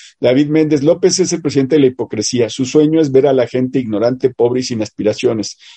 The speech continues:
No nos permitamos que ese pensamiento arraigue en nuestra sociedad". Fernando Esparza Monroy, "Solo hay que escuchar cómo se expresa el moped de Palacio y de ahí se entiende su misoginia".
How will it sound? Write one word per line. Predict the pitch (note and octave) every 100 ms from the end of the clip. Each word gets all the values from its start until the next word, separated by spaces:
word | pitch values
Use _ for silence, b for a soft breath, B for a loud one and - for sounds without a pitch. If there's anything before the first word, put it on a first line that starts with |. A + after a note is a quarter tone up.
| B
No | A2 C#3
nos | D#3+ D#3+
permitamos | B2+ A#2 A#2 - C3+ D3 C3+
que | B2+
ese | C#3
pensamiento | - A#2 B2 A2+ B2+ B2+ C#3 C3+ -
arraigue | G#2 B2+ C3 C3+ D3 -
en | B2 B2+ -
nuestra | A#2+ B2 B2+
sociedad". | - B2 A2+ A#2 A2 - _ B B B B B _
Fernando | A#2+ A#2 D3 D#3
Esparza | - C3+ C3 B2+ C#3+
Monroy, | B2+ B2+ C#3 C#3 C3 _
"Solo | - - - - E3
hay | G3
que | C#4+
escuchar | - E4 D3+ C#3+
cómo | - D3+ D#3+
se | C#3+
expresa | B2+ - C3 C#3+ E3
el | - A2+
moped | B2 C#3 D#3 - -
de | - G2
Palacio | G#2+ A#2 B2+ D3 C#3+
y | B2+
de | A2
ahí | A#2 B2+
se | B2+
entiende | A2 C3 A#2+ A#2 A#2+
su | - C3
misoginia". | B2+ B2 A#2 - B2+ A#2 G2